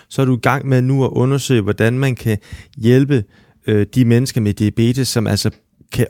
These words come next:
opleve det her pludselige lave blodsukker, som, øh, kan være forbundet med nogle, med nogle forskellige, øh, ja, komplikationer. Kan du prøve at sætte lidt flere ord på, hvad det egentlig er, du laver?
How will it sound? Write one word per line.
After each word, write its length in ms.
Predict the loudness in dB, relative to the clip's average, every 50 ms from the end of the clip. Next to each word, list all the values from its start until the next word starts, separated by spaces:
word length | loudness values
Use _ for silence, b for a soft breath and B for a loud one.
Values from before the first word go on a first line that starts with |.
| -6 _
opleve 460 | -8 -8 -8 -6 -4 -2 0 0 0 0
det 140 | -2 -2
her 160 | 0 0 0 -2
pludselige 680 | -4 -8 -10 -6 -6 -6 -6 -8 -8 -4 -4 -2 -2
lave 440 | -2 -2 0 0 2 2 2 0 -2
blodsukker, 640 | 0 0 0 2 0 0 0 -2 -2 0 -2 -2 -4 b b b b b b b b
som, 480 | -12 -6 -2 0 0 0 0 0 0
øh, 200 | 0 0 -2 -2 -4 -8 -8 -4
kan 180 | -4 -2 0
være 120 | 0 -2 -2
forbundet 500 | -4 -4 0 2 2 2 2 0 -2 -2
med 180 | -2 -2 -2
nogle, 360 | -2 -2 -4 -4 -6 -8 -8 -10 -14 _ _ _ _ _ _ _ _ _ _ _ _ _ -2
med 120 | -2 0
nogle 240 | 0 -2 -4 -4 -6
forskellige, 720 | -8 -8 -8 -2 0 2 2 2 2 2 2 0 -2 -4 -4
øh, 200 | -4 -4 -4 -4 -4 -4
ja, 180 | -2 -2 -2 -2
komplikationer. 720 | -2 -2 0 0 0 0 0 0 0 -2 -2 -2 -4 -10 -14 B B B B B B B _ -4
Kan 80 | -4
du 60 | -4
prøve 180 | -2 0 0 0
at 60 | 0
sætte 200 | 0 -2 -4 -4
lidt 80 | -6 -4
flere 200 | 0 0 2 2
ord 200 | 2 2 0 0
på, 160 | 0 0 0
hvad 180 | 2 2 0 2
det 100 | 2 0
egentlig 200 | 0 0 0 0
er, 80 | 0
du 80 | -2 -2
laver? 260 | -4 -4 -6 -6 -10